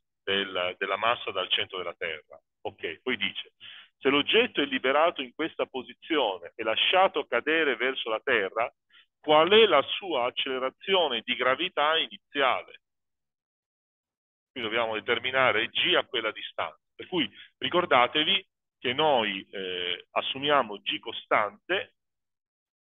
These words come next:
per ragioni di, eh, semplicità,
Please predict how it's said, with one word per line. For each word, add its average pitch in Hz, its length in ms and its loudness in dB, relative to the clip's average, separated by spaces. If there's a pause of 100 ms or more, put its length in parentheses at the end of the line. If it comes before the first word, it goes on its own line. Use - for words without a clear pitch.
per 117 160 0
ragioni 113 600 2
di, 113 240 -2
eh, 95 260 -8 (100)
semplicità, 110 880 -10